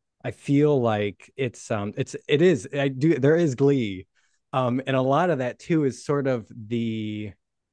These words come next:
it's weird because as an artist, you end up really inhabiting sort of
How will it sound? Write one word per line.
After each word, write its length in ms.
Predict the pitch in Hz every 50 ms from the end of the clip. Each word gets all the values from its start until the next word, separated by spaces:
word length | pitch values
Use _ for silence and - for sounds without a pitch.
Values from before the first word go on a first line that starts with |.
| _ _ -
it's 180 | 165 147 -
weird 420 | 143 139 175 214 226 180 143 127 107
because 280 | 113 120 - 165 139 143
as 140 | 135 117 127
an 100 | 123 120
artist, 580 | 123 139 160 165 135 117 113 - - _ - - - - _ _
you 520 | - 107 131 135 143 143 131 127 123 123 123
end 280 | - 131 135 139 127
up 200 | 135 131 127 123 _ _ _ _ _ _ _ _ _ _ _ _ -
really 320 | 120 131 156 156 143 131
inhabiting 720 | 120 113 107 - 123 127 135 131 123 117 113 110 110 107 104
sort 300 | - - 123 120 113 110
of 180 | 107 101 95